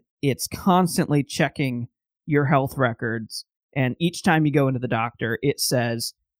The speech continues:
"You might want to run a test for something like this. This seems very likely,"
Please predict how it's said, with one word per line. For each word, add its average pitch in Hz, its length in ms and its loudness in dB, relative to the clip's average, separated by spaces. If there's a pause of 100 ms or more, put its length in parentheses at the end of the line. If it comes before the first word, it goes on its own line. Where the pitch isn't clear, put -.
"You 139 100 2
might 135 240 2
want 135 180 0
to 127 40 -4
run 127 180 -2
a 123 60 -2
test 123 340 -2
for 127 100 -6
something 123 360 -6
like 117 200 -8
this. - 360 -14 (160)
This 165 240 2
seems 156 300 4
very 131 280 2
likely," - 540 -10